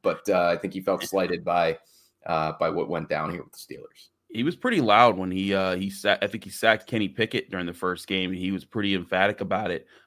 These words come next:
Speaker 2: uh, making a big play there. The Steelers got the last laugh in that game,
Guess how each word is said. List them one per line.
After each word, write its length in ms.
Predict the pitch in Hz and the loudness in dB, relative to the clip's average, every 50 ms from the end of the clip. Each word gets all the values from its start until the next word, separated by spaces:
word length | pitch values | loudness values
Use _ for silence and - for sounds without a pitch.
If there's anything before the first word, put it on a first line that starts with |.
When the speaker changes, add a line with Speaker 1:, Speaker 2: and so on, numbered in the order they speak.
| _ _ | _ _
Speaker 2:
uh, 160 | - 85 85 85 | -2 0 0 2
making 300 | 92 95 92 92 101 92 | 0 -2 -2 -2 -4 -4
a 40 | |
big 260 | 85 92 95 87 - - | -2 -2 -4 -4 -6 -4
play 220 | - 101 95 92 | -4 -2 -2 0
there. 140 | 90 92 90 | 0 -2 -2
The 80 | 82 | -4
Steelers 300 | 85 - - 113 110 98 | -6 -6 -4 -2 -2 -2
got 160 | - 98 92 - | -2 -4 -2 -2
the 60 | 90 | 0
last 260 | 90 90 87 85 - | 2 2 2 2 2
laugh 180 | 98 90 87 - | 0 0 0 -2
in 100 | 85 82 | -4 -4
that 260 | 80 80 80 - - | -4 -4 -4 -4 -2
game, 360 | 110 113 117 110 101 92 - | 0 2 4 4 2 0 -2